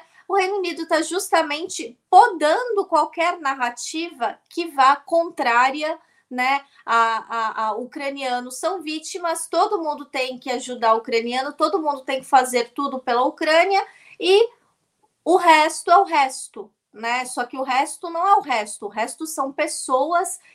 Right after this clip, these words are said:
que muitas vezes vieram parar aqui no Reino Unido por conta de conflitos que o próprio Reino Unido armou no país natal deles, ou que,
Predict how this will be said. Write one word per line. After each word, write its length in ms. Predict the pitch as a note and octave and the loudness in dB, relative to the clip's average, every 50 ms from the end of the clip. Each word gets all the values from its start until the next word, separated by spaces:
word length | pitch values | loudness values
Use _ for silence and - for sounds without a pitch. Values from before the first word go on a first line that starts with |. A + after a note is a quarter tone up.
| _ _ _ | _ _ _
que 140 | - E4 E4 | -2 0 0
muitas 520 | D#4 D#4 F4 A4 C5 C5 B4+ A#4 F#4+ D#4+ | 2 0 0 -2 -2 0 -2 -2 -2 -2
vezes 340 | D4+ D4 D4+ D4+ D4+ D#4 C4+ | -2 -4 -2 -2 -4 -6 -6
vieram 520 | B3+ C4+ C4+ C4 C4 D#4 F4+ G4+ F#4 F4+ D#4+ | -6 -4 0 2 4 4 4 2 0 0 2
parar 320 | D4+ C4+ B3+ B3 A#3 A#3+ | 4 4 4 4 2 0
aqui 260 | B3 - - C4 A#3+ | 0 -2 -8 -8 -6
no 100 | A3+ A3+ | -6 -6
Reino 300 | A#3 A#3 A3 A3 G#3+ G#3 | -8 -8 -8 -8 -6 -6
Unido 500 | G#3 G#3+ A#3 C4+ D#4+ C#4 B3 - - - - _ _ _ _ | -6 -6 -4 -4 -4 -4 -2 -4 -4 -4 -6 _ _ _ _
por 200 | - F#4 F#4+ F#4+ | 2 2 2 4
conta 360 | - D#4+ D#4+ E4 E4 F#4 E4+ | 4 2 2 4 4 0 0
de 140 | B3 C#4 E4 | 2 0 -2
conflitos 1040 | E4 - - F#4 A4 A#4 A4+ - - - D#4 D4+ E4+ G4 A4 - - D4+ C#4+ C#4+ - | -2 6 8 8 8 8 4 -2 -4 -2 0 4 4 4 2 2 -2 -4 -4 -4 -4
que 140 | - - F4 | 0 0 0
o 60 | E4 - | 0 0
próprio 500 | _ _ D#4+ D4+ D#4 F#4 G4 - G4 G4 | _ _ 6 8 8 8 8 6 0 -2
Reino 300 | F4+ F4 E4+ E4+ F4 F4 | -2 -2 -4 -6 -6 -8
Unido 340 | E4+ D#4 C#4+ D4 C4 B3+ D4+ | -10 -10 -12 -12 -8 -4 -2
armou 440 | D#4 D#4+ E4 D#4+ C4+ B3+ B3+ C4 C#4 | 0 0 0 -2 -2 0 0 0 0
no 120 | C#4+ D4 | -2 -6
país 400 | - - D4 C4+ C4 C4 C#4 C4+ | -4 0 0 0 0 -2 -8 -6
natal 420 | - C#4 C#4+ C#4+ - C#4 C#4 C#4+ B3+ | -4 -4 -4 -2 0 0 0 0 -2
deles, 480 | B3 B3 B3+ C#4 C#4 C4+ A#3+ A3+ A3 | -6 -4 -4 -4 -4 -4 -6 -8 -8
ou 140 | A#3 A3+ A3 | -8 -8 -8
que, 320 | A3 - - A#3+ A#3+ - | -8 -12 -12 -12 -12 -12